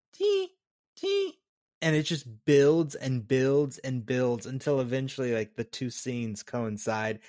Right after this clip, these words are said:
and, like, the, the payoff for, like, Abigail's misdeeds, you know, are revealed or something like that. And it's, it's like, it's this, it's almost like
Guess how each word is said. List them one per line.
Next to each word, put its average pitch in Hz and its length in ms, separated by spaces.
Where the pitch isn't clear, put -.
and, 107 420
like, 104 300
the, 98 420
the 92 240
payoff 104 720
for, 113 220
like, 98 260
Abigail's 101 640
misdeeds, 107 1200
you 120 100
know, 98 360
are 113 160
revealed 104 440
or 165 100
something 196 320
like 110 180
that. - 180
And 156 100
it's, 156 160
it's 170 260
like, 185 260
it's - 220
this, 165 280
it's 190 140
almost 330 260
like 320 140